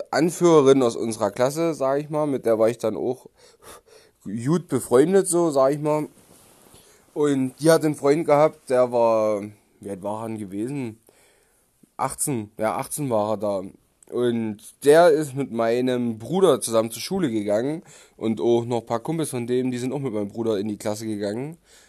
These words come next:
Und da war ich dort ab und zu mal mit. Ja, war sehr interessant gewesen, da mit achtzehnjährigen abzuhängen. Und dann auch, hab ich mich auch für die in ihre Musik interessiert, die haben Deutschrock gehört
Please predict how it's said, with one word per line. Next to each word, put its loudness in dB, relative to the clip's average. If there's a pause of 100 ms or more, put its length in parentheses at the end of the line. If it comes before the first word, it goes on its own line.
(140)
Und 0
da 2
war 2
ich -6
dort 2
ab 2
und -2
zu -6
mal -2
mit. -8 (400)
Ja, 0
war 2 (800)
sehr -4
interessant -2
gewesen, 0
da -2
mit -2
achtzehnjährigen -2
abzuhängen. -6 (1160)
Und -2 (600)
dann 2
auch, 0
hab 0
ich -4
mich -6
auch -4
für -10
die -2
in -4
ihre -4
Musik -4
interessiert, -4
die 0
haben 0
Deutschrock -6
gehört -2